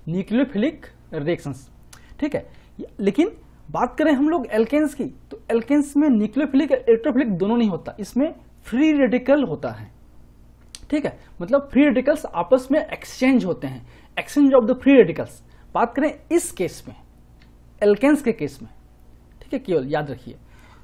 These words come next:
तो इसके अलावा होता है हमारे इस पे ऑक्सीडेशन रिएक्शन, ठीक है, और ऑक्सीडाइज होगा,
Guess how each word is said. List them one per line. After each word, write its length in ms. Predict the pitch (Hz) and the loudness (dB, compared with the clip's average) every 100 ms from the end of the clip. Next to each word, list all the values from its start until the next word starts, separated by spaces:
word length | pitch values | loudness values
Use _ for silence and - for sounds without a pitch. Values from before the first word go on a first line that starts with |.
| - | -6
तो 300 | 269 381 453 - - - - - - - - - - - - | 0 0 -2 -10 -20 -20 -20 -20 -20 -20 -20 -20 -20 -16 -10
इसके 240 | - 302 | -2 6
अलावा 140 | 277 | 6
होता 260 | 269 240 247 | 8 4 4
है 60 | 247 | 2
हमारे 260 | 220 202 | 2 0
इस 140 | 175 - | -2 -2
पे 160 | 269 427 - - - - - - 185 | -2 -2 -10 -20 -20 -20 -20 -8 -4
ऑक्सीडेशन 480 | 185 196 196 285 - - - | -4 -4 -4 -2 -4 -8 -18
रिएक्शन, 500 | 131 151 165 160 - 110 - - - - - - - - - - - - - - - | -10 -2 -2 -2 -14 -20 -20 -20 -20 -20 -20 -20 -20 -20 -20 -20 -20 -20 -20 -14 -8
ठीक 180 | 302 | -6
है, 60 | 151 | -6
और 180 | 147 - | -10 -6
ऑक्सीडाइज 480 | 185 - 185 214 180 | -6 -4 0 0 0
होगा, 320 | 151 143 131 | -4 -8 -12